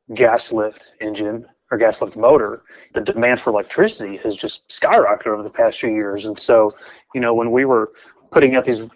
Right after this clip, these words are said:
you know, one and two megawatt gas turbines for production leases, it was, you know, a lot of times we were oversizing because, you know, we were typically just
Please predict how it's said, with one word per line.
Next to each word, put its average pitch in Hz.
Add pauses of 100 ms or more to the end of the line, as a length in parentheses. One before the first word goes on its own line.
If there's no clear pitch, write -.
you 131
know, 131
one 135
and 117
two 160
megawatt 131
gas 113
turbines 147
for 120
production 170
leases, 110
it 120
was, 110 (500)
you 107
know, -
a 127
lot 127
of 143
times 117 (140)
we 120
were 110
oversizing 110 (760)
because, 110
you 131
know, 113
we 120
were 120
typically -
just 123